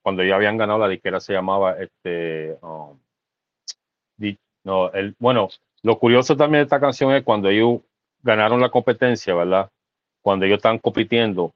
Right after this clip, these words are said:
el D J que mezcló la canción la mezcló en vivo. O sea, que no fueron al estudio a mezclarlo como lo mezcló ahí, así fue que entonces lo imprimieron y salió así, ¿verdad?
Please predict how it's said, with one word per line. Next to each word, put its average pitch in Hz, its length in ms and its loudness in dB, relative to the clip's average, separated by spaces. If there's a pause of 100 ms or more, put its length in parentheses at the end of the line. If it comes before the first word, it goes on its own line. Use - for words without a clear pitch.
(540)
el 107 180 0
D 107 160 0
J 123 140 0
que 127 140 0
mezcló 120 320 2
la 120 100 4
canción 117 320 0
la 107 80 2
mezcló 92 380 0
en 92 100 -4
vivo. 90 300 -4 (400)
O 95 40 -16
sea, 92 240 0
que 82 480 -2
no 90 240 -4
fueron 101 300 0
al 92 100 -2
estudio 98 320 -4
a 92 40 -2
mezclarlo 95 360 -2
como 87 260 -2
lo 87 140 -2
mezcló 107 400 2
ahí, 139 280 2
así 101 320 0
fue 98 160 -8
que 104 80 0
entonces 101 360 -6
lo 95 100 -4
imprimieron 92 580 -4
y 85 80 -8
salió 85 360 -4
así, 82 220 -10
¿verdad? 82 340 -10